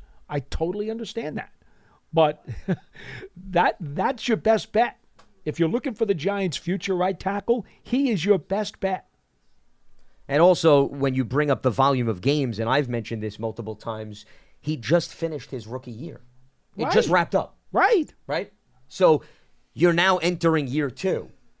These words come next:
Speaker 2: Normally, when we talk about tackles, Andrew Thomas, if we had the same conversation about Andrew Thomas after year one, people wanted to get rid of him too. <laughs> So it's more of a reason why this idea that if a player struggles, you immediately start to look at other options,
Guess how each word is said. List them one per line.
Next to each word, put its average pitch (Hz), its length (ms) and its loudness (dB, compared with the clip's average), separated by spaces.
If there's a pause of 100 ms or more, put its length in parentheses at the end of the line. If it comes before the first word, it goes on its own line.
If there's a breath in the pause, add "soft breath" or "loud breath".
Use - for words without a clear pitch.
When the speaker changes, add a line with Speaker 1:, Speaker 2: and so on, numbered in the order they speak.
(200)
Speaker 2:
Normally, 180 440 -2
when 151 140 -6
we 175 100 -8
talk 175 220 -4
about 151 180 -6
tackles, 185 340 -6
Andrew 185 340 -2
Thomas, 180 480 0
if 131 160 -2
we 175 100 0
had 190 140 0
the 170 80 -2
same 175 220 -6
conversation 151 680 -6
about 135 180 -4
Andrew 139 240 -10
Thomas 139 360 -10
after 131 200 -8
year 131 180 -8
one, 139 260 -10
people 160 200 -10
wanted 156 200 -8
to 147 40 -10
get 151 140 -6
rid 156 100 -2
of 151 60 -2
him 147 100 -6
too. 165 280 -6
<laughs> - 760 -18
So - 380 -6 (240 loud breath)
it's 160 160 -4
more 185 180 4
of 180 80 2
a 180 40 4
reason 151 380 0
why 135 280 4 (320 loud breath)
this 156 200 -2
idea 151 640 2
that 127 300 0
if - 420 -10 (280)
a 123 60 -6
player 160 300 0
struggles, 120 760 0
you 120 180 -2
immediately 131 460 -6
start 135 300 -2
to 131 60 -4
look 131 180 -4
at 123 80 2
other 110 200 0
options, 113 600 -2